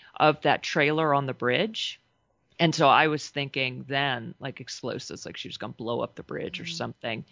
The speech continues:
Speaker 2: That's
Speaker 1: And I don't know
Speaker 2: thinking,
Speaker 1: how that
Speaker 2: yeah.
Speaker 1: would help,
Speaker 2: Yeah.
Speaker 1: but
Speaker 2: So, okay, did she actually blow up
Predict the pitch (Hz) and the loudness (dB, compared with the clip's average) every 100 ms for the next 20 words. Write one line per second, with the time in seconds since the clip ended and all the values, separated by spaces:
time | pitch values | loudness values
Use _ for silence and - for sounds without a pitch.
0 | - 185 190 196 180 185 139 196 190 143 | -16 -4 4 8 8 8 4 0 -8 -2
1 | 131 120 - - 170 123 - _ _ 170 | -2 -2 -10 -12 -6 -8 -8 _ _ -10
2 | 113 175 _ _ _ _ - _ _ _ | -8 -8 _ _ _ _ -20 _ _ _
3 | _ _ _ - 285 254 - _ 262 247 | _ _ _ -4 -2 -2 -6 _ -4 0
4 | 262 254 247 - 254 - 196 233 - 269 | -2 -2 -2 -2 -2 0 -2 -2 -2 -2
5 | 247 214 202 226 | -2 0 0 0